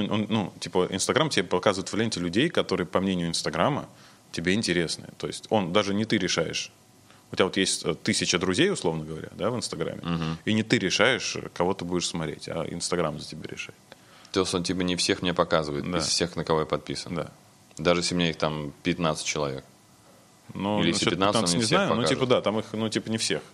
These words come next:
Speaker 1: Вот, а если ты кого-то, а если ты кого-то, там, не знаю, постоянно проли-, пролистываешь, не лайкаешь и ничего, то
Speaker 2: Он
Speaker 1: потом
Speaker 2: тебе
Speaker 1: тебе
Speaker 2: не
Speaker 1: не
Speaker 2: будет
Speaker 1: будут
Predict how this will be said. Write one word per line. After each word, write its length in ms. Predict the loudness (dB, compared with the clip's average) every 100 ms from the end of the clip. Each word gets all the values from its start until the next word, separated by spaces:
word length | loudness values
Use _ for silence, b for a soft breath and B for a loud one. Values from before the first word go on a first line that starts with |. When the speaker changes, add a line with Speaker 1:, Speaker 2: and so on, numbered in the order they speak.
| -20 B B -8
Speaker 1:
Вот, 200 | -4 0
а 40 |
если 160 | -2 -2
ты 80 | -4
кого-то, 420 | -4 -4 -6 -10 B B B
а 120 | 0 2
если 200 | 2 0
ты 100 | 2
кого-то, 840 | 2 4 2 2 2 2 0 0
там, 120 | -2 -2
не 100 | -4
знаю, 200 | -4 -4
постоянно 720 | -4 2 2 2 0 -2 0
проли-, 260 | 2 2 0
пролистываешь, 640 | 2 2 4 -2 0 0 0
не 60 |
лайкаешь 420 | 0 0 -2 -4 -4
и 80 |
ничего, 340 | -6 -4 0 0
то 80 | 0
Speaker 2:
Он 100 | 2
Speaker 1:
потом 200 | 2 2
Speaker 2:
тебе 120 | 2
Speaker 1:
тебе 20 |
Speaker 2:
не 40 | 0
Speaker 1:
не 40 |
Speaker 2:
будет 160 |
Speaker 1:
будут 0 | 0